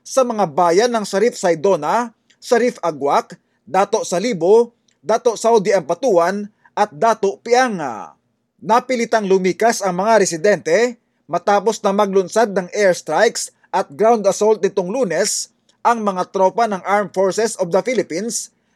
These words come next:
laban sa umano'y mga kampo ng B I F F.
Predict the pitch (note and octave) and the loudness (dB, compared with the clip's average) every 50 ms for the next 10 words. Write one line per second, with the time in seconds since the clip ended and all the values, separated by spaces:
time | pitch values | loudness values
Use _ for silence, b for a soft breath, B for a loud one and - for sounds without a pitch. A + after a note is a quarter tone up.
0 | _ - - E3 F3 E3 F3+ A3 A3 G#3 - - A#3 G3+ G3 F#3+ F#3+ F#3+ A3 A3+ | _ -6 -2 0 0 2 2 0 0 0 -2 0 2 2 2 2 0 2 0 0
1 | G#3+ F#3 F#3 F3 E3+ E3 - - G3+ F3 D3 - E3 G3+ A3+ A3+ A3+ G#3 F#3+ D#3 | 0 0 0 -2 -2 -2 0 0 0 0 0 0 0 2 2 2 0 -2 -4 -4
2 | D#3+ A#3 A#3 A3 F#3 F3+ F3+ G#3+ G3+ - G#3+ B3 C4 - | -6 -4 -2 0 2 2 2 0 0 0 0 0 0 0